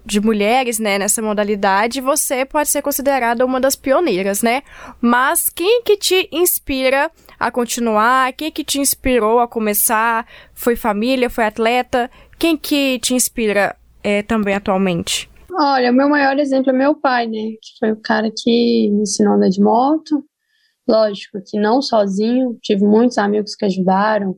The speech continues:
Speaker 2: fiz alguns cursos de pilotagem, mas a principal pessoa que tá me apoiando na hora que eu tô andando bem, quando eu tô andando mal, quando eu tenho uma lesão, em todos os momentos é meu pai.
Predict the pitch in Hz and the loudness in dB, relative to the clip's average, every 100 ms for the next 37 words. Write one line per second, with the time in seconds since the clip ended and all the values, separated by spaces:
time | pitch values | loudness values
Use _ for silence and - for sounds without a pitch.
0 | - 202 190 196 190 190 190 - 202 - | -2 -2 0 0 0 0 -2 0 -2 -2
1 | 185 - 196 185 - 196 220 202 202 190 | -4 0 0 0 -2 -2 -2 -8 -12 -14
2 | - - - - - _ _ - 196 196 | -18 -20 -20 -20 -20 _ _ 2 4 4
3 | 202 208 214 214 208 208 202 - 214 - | 2 2 2 2 2 -2 -2 -2 0 0
4 | 208 240 220 233 226 - 214 214 214 208 | -2 -2 -2 -4 -4 -4 -2 -2 0 0
5 | 202 208 208 202 196 196 202 196 202 - | 0 0 0 0 2 2 2 -2 -6 -6
6 | 202 196 196 185 180 _ _ - - _ | 0 4 4 2 0 _ _ -20 -20 _
7 | 220 196 214 202 196 185 208 254 269 269 | -2 0 0 2 2 2 2 2 0 0
8 | 214 196 202 190 190 185 190 220 247 - | -2 0 0 2 2 2 2 0 -2 -4
9 | 202 196 208 208 196 190 180 208 233 247 | -6 -4 -2 2 2 2 2 2 2 0
10 | 226 202 220 220 226 233 220 233 262 302 | -4 -4 -4 -4 -2 -2 -2 0 2 2
11 | 311 277 262 | 2 -2 -4